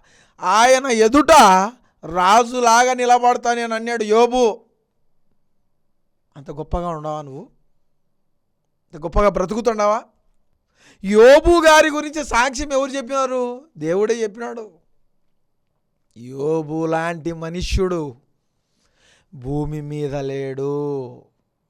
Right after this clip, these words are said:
యథార్థవంతుడు, న్యాయవంతుడు, సత్యవంతుడు, అన్నిటిని మించి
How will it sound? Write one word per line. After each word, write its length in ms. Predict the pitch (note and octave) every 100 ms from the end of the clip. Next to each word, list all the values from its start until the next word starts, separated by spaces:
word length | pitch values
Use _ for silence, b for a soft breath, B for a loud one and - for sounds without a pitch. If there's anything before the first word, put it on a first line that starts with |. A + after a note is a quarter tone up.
| B2+
యథార్థవంతుడు, 960 | B2 B2+ B2+ C3 C#3+ C#3 A#2+ C#3 B2+ A2+ _
న్యాయవంతుడు, 880 | C#3+ B2+ C#3 C#3+ D3 C#3+ C#3+ C3+ A#2
సత్యవంతుడు, 920 | B2+ A#2 - G3+ G3+ D3 D#3+ C#3 A#2+ _ _ _ _ b b b b
అన్నిటిని 800 | - G#3+ C4+ D#4+ F4+ F#4+ F#4 F#4
మించి 800 | D#4+ D#4+ - A4 C4+ A3 B3